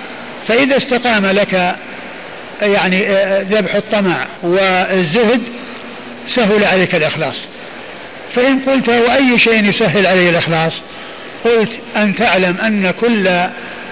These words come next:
مدح، أن، أن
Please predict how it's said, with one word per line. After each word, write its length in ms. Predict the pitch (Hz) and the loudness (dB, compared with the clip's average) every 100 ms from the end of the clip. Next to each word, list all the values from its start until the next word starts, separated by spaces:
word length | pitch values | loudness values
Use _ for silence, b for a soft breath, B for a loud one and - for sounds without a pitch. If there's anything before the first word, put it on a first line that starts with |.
| - 180 | -10 -2
مدح، 360 | 214 180 - 214 269 269 - - - - - - - - - - - - - | 0 0 2 2 2 -2 -6 -14 -14 -14 -14 -14 -14 -16 -16 -16 -16 -14 -4
أن، 220 | 214 214 202 190 185 208 - 202 | 0 2 2 2 0 -2 -2 0
أن 220 | 196 | 0